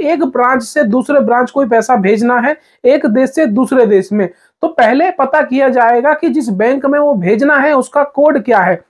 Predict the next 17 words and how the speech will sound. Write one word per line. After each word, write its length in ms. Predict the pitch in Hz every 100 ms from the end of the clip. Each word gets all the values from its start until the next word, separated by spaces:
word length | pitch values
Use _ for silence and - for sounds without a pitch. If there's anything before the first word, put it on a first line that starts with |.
| _ 247
और 140 | 262
वो 100 | 302
जो 120 | 302
कोड 320 | 311 254 311 311
है 120 | 311
उसी 300 | 262 220 294
को 100 | 311
हम 180 | 269 262
कहते 340 | 247 226 233
हैं 160 | 220 285 _ _ -
बीआईसी 800 | 175 302 359 233 240 269 - 277
कोड, 280 | 269 240 175
यानी 240 | 220 285
कि 80 | 320
बैंक 460 | 214 196 294 339 -
आइडेंटिफायर 800 | - 220 254 240 262 240 240 269
कोड, 340 | 269 247 208